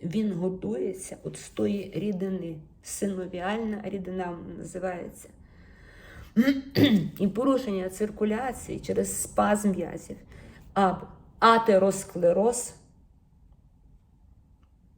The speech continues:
склеротизування артерій, порушує живлення тканин. Знизується, м,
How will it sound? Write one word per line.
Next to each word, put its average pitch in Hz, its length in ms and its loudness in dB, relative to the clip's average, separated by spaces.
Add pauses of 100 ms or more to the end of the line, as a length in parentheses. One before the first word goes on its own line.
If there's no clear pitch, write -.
(120)
склеротизування 190 1080 0
артерій, 175 560 -4 (2250)
порушує 208 560 0
живлення 175 540 -6
тканин. 156 440 -8 (1040)
Знизується, 214 1120 2 (840)
м, 165 440 -4